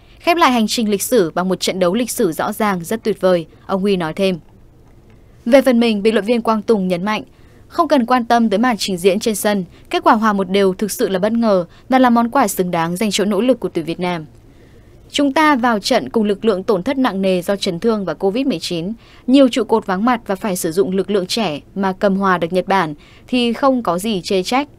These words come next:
ông Tùng nói. Bình luận viên Quang Tùng phân tích thêm,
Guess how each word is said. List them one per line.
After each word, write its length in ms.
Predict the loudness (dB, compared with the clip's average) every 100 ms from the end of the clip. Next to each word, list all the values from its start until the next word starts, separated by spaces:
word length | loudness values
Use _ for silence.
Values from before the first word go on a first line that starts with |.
| -8
ông 160 | -6
Tùng 180 | -4 -4
nói. 300 | -4 -4 -6 -12 -20 -20 -20 -20 -20 -20 -20 -20 -20 -20 -20 -4
Bình 120 | 4 6
luận 100 | 6
viên 160 | 2
Quang 200 | 2 0
Tùng 260 | 2 0 0
phân 240 | -2 -2
tích 140 | -2 -4
thêm, 300 | -2 0 -2